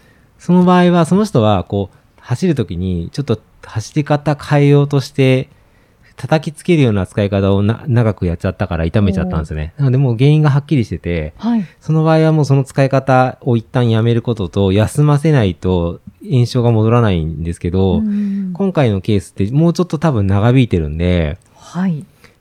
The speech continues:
Speaker 1: なので、あの、痛く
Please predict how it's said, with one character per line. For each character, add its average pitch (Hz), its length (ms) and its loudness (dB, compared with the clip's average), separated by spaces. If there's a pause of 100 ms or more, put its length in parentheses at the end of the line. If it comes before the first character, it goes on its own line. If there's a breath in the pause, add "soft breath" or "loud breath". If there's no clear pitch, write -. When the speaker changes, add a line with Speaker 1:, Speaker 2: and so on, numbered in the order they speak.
Speaker 1:
な 147 100 2
の 120 120 4
で、 104 480 2 (280)
あ 107 180 0
の、 104 380 2
痛 202 280 -2
く 202 580 2